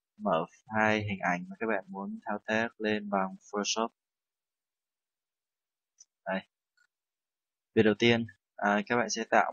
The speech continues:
một lớp level, chọn, à, tác động vào kênh Blue. Và ở phía dưới pha-, thanh, à, gradient này các bạn sẽ chọn tầm một trăm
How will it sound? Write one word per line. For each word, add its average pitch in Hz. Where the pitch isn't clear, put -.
một 95
lớp 113
level, 110
chọn, -
à, 98
tác 120
động 113
vào 95
kênh 107
Blue. 110
Và 101
ở -
phía 107
dưới 110
pha-, 113
thanh, 110
à, 107
gradient 107
này 101
các 117
bạn -
sẽ -
chọn -
tầm 95
một 92
trăm 104